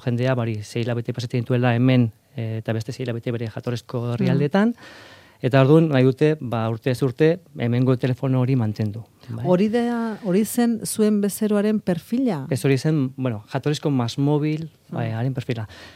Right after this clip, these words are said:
Speaker 1: Jatorrizko Masmobil, azken, nahiko zaila da, orain jatorrizko Masmobila hortaz hitz egitea, ze, bueno, duela bi, hiru urte iaia, eh, Masmobil, gaur egun Masmobil ezagutzen den, eh, konpainia,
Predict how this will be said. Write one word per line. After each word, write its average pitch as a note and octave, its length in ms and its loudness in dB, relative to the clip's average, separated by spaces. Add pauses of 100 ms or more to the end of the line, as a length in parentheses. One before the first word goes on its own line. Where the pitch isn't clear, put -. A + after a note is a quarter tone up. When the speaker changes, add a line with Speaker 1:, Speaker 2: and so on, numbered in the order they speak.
(200)
Speaker 1:
Jatorrizko D3 380 6
Masmobil, E3 340 6
azken, C#3 300 0
nahiko C#3+ 420 4
zaila D3 280 4
da, C3+ 360 4
orain B2 300 2
jatorrizko B2+ 480 -2
Masmobila B2 420 -2
hortaz A#2+ 320 -4
hitz B2+ 100 -8
egitea, C#3 360 0
ze, B2+ 240 0
bueno, A#2+ 360 2
duela B2+ 460 0
bi, C3+ 420 0
hiru C3 180 -4
urte C3 220 -6
iaia, C#3 440 -2 (420)
eh, A#2 380 2
Masmobil, C3 1200 2
gaur C3 160 4
egun C3 320 4 (220)
Masmobil B2+ 920 0
ezagutzen B2+ 500 -2
den, B2+ 280 0 (160)
eh, A#2+ 500 -6
konpainia, C3+ 560 0